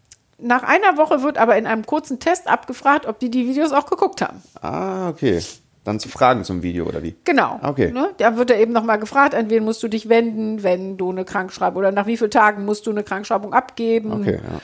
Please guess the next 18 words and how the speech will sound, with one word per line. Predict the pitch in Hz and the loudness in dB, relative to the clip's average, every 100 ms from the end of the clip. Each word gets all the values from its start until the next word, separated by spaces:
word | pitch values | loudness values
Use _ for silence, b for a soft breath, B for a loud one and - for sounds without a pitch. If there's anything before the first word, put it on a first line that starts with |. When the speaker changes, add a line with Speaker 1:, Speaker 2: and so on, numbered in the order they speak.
| B | B
Speaker 1:
Also | - 208 | -4 0
nicht | 208 247 - - | 2 2 2 -2
die | 233 226 | 0 0
Dinge, | 240 233 220 214 B B B - | 2 4 4 2 B B B 0
äh, | 214 202 | 4 4
wo | 220 | 4
kannst | 233 240 | 2 2
du | 233 | 2
in | |
der | 208 | 0
Umgebung | 226 214 208 180 170 | 0 0 -2 -2 -4
essen, | - 269 - 330 349 - | 2 2 2 0 0 -2
die | 226 | -6
sind | 214 220 | -6 0
ja | 202 | 0
mehr | 196 196 | 2 -2
so | 196 196 | -2 -4
ein | 202 | -6